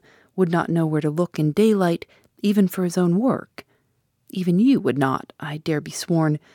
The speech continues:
be able to find these places again." "There, you are right," I said. "I know no more than the dead where even to look for them."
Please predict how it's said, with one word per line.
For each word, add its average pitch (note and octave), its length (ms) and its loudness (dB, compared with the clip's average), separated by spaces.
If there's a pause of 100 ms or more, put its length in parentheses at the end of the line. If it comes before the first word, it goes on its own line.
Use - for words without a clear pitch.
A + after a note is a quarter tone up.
(240)
be F#3 120 0
able F3 160 0
to E3+ 100 -6
find A3 320 2
these B2+ 160 -6
places - 380 -10
again." D3+ 380 -6 (1200)
"There, - 460 -4 (120)
you F3 200 0
are E3+ 100 0
right," - 500 -6 (140)
I C#3+ 120 -8
said. - 360 -12 (560)
"I G3 100 4
know D4 160 8
no B3+ 180 6
more F#3 280 4
than D#3+ 160 0
the D3+ 100 -2
dead F3+ 380 0 (320)
where F3+ 140 -2
even F3+ 260 -2
to F3 100 -6
look A3 240 -4
for - 160 -6
them." - 260 -10